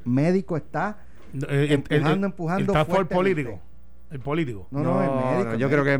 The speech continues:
Speaker 3: mi
Speaker 2: No, no,
Speaker 3: médico
Speaker 2: no,
Speaker 3: no
Speaker 2: el
Speaker 3: se
Speaker 2: médico es
Speaker 3: puede,
Speaker 2: una
Speaker 3: no.
Speaker 2: cosa, pero el que está influyendo es el político.
Speaker 3: Sí, pero no.
Speaker 2: No, no, espérate, para estar claro, no voy a caerle encima a los médicos. Este,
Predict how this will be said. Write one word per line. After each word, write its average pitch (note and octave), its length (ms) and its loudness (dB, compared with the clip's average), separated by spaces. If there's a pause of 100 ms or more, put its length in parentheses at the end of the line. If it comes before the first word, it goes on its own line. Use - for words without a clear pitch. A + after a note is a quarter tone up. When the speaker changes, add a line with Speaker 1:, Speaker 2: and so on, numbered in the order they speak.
Speaker 3:
mi C#3 60 2
Speaker 2:
No, G#3+ 100 6
no, - 60 4
Speaker 3:
médico D#3+ 160 4
Speaker 2:
no, D#3 80 4
Speaker 3:
no D3 80 0
Speaker 2:
el D3 80 0
Speaker 3:
se F#3+ 60 0
Speaker 2:
médico E3+ 160 2
es F3+ 40 2
Speaker 3:
puede, F#3 120 2
Speaker 2:
una E3+ 100 0
Speaker 3:
no. D#3 140 2
Speaker 2:
cosa, F#3 200 -2
pero E3+ 140 -4
el E3+ 100 -4
que E3+ 100 -10
está E3+ 140 -10
influyendo G3 460 -8
es F#3+ 60 -4
el E3+ 40 -10
político. E3 560 -4
Speaker 3:
Sí, B2+ 380 0
pero A2+ 160 -6
no. G#2 180 -8
Speaker 2:
No, F3+ 120 4
no, G3 60 4
espérate, F3 260 0
para C#3 80 -2
estar D#3+ 180 -4
claro, C#3 300 -2
no B2 160 -2
voy D3+ 100 2
a D#3+ 40 -2
caerle D#3+ 180 -2
encima D#3 220 -2
a - 20 0
los D3 100 0
médicos. A#2+ 440 -4 (100)
Este, A2+ 420 -8